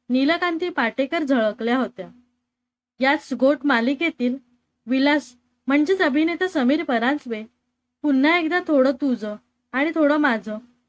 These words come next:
या मालिकेतून प्रेक्षकांच्या भेटीस येत असल्याची खुलासा या नव्या प्रोमोमधून झाली आहे. या नव्या मालिकेत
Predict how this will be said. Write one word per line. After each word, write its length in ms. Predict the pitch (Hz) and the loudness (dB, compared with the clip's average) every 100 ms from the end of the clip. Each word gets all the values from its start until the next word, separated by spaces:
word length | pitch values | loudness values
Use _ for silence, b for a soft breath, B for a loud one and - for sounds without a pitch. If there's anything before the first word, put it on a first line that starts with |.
| _ _ - | _ _ -4
या 100 | 311 | 0
मालिकेतून 640 | 302 240 302 339 - 359 | 2 2 0 -2 -4 -4
प्रेक्षकांच्या 680 | 294 247 - 311 320 311 330 | -2 -2 -2 -2 -2 -2 0
भेटीस 380 | 262 220 277 285 | 0 0 -4 -4
येत 200 | 254 247 | -2 -2
असल्याची 440 | 302 294 311 320 339 | -2 -2 -4 -4 -6
खुलासा 520 | 277 247 285 294 233 247 _ _ _ _ - | -2 0 0 -2 -8 -10 _ _ _ _ -6
या 80 | 359 | -2
नव्या 260 | 277 277 | 2 0
प्रोमोमधून 720 | 320 277 233 302 330 302 330 | 0 0 2 0 0 -2 -2
झाली 320 | 285 233 202 226 | 0 -2 -2 -6
आहे. 260 | 196 185 185 _ _ _ - | -8 -14 -20 _ _ _ -4
या 160 | 311 | -2
नव्या 300 | 349 262 285 | 0 2 2
मालिकेत 560 | 330 262 233 294 247 | 2 2 2 -2 -4